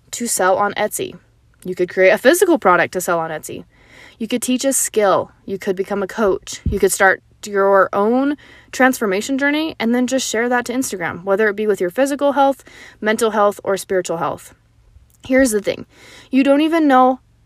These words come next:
you don't need to know how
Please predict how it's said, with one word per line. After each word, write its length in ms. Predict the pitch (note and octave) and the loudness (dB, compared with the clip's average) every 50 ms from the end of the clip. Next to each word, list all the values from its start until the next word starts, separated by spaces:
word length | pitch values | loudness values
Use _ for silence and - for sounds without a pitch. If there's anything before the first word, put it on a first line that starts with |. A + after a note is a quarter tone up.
| _ _ _ - | _ _ _ -12
you 140 | G3 G3+ A3+ | -8 -6 -4
don't 320 | - A#3+ A#3 B3 - - B3 | -2 -2 -2 -2 -2 0 0
need 180 | A#3+ A#3+ B3 A3+ | 0 0 0 0
to 120 | - D4 | 0 0
know 400 | C#4 B3 F#3+ E3+ E3+ F3 G#3 - _ _ _ _ | 0 0 0 0 0 -2 -4 -6 _ _ _ _
how 760 | _ - - - - G3 F#3 F#3 F#3 F#3 F#3+ G3+ A#3 C#4 C#4+ | _ -16 -14 -10 -6 -4 -2 0 0 2 2 2 2 0 -2